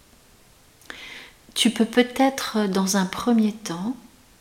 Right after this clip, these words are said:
te remémorer tes rêves d'enfant. Nos rêves à ce moment de notre vie sont les plus purs,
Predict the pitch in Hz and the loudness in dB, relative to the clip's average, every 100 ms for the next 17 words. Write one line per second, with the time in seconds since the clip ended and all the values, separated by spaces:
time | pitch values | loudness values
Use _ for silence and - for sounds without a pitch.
0 | _ _ _ - 202 214 220 220 208 208 | _ _ _ -2 0 4 6 6 6 2
1 | 202 202 208 - 190 190 190 185 185 - | 0 -4 -4 -6 -4 -4 -4 -6 -6 -8
2 | 165 - - _ _ _ _ _ _ _ | -10 -12 -20 _ _ _ _ _ _ _
3 | _ _ _ _ _ - 208 208 226 233 | _ _ _ _ _ 4 6 8 6 6
4 | 214 - 208 202 208 208 214 202 196 196 | 4 2 2 4 6 4 4 2 2 -2
5 | - 208 214 240 233 - 202 196 190 190 | 0 2 2 2 0 -2 -2 0 0 -2
6 | - - 202 190 - - 214 208 208 202 | -6 -4 -2 -4 -6 -4 0 2 0 0
7 | 202 | -4